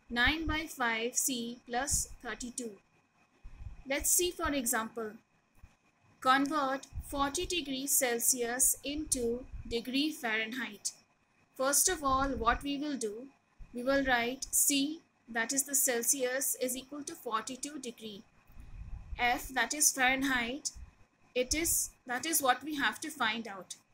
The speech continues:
And the formula to find out F is nine divided by five C plus thirty-two.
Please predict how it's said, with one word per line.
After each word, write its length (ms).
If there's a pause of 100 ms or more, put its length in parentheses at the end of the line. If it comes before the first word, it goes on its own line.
(540)
And 300 (200)
the 100
formula 560
to 100
find 400
out 260
F 260 (140)
is 220
nine 300
divided 500
by 160 (140)
five 380 (300)
C 560
plus 340
thirty-two. 600